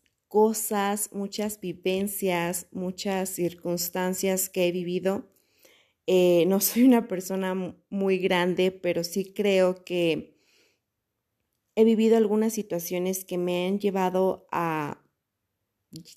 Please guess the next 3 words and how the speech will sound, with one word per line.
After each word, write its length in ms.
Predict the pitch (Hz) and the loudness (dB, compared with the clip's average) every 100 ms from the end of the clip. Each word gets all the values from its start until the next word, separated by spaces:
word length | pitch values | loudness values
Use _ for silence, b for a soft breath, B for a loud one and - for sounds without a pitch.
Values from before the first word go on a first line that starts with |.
| _ _ | _ _
tener 720 | - 185 185 190 208 - _ _ _ _ _ _ | 0 2 4 4 0 -4 _ _ _ _ _ _
realmente 1000 | 190 190 190 196 196 196 190 196 185 175 - | -4 2 2 2 2 0 0 -4 -4 -4 -4
una 580 | 190 185 185 185 170 | -6 -4 -2 -4 -4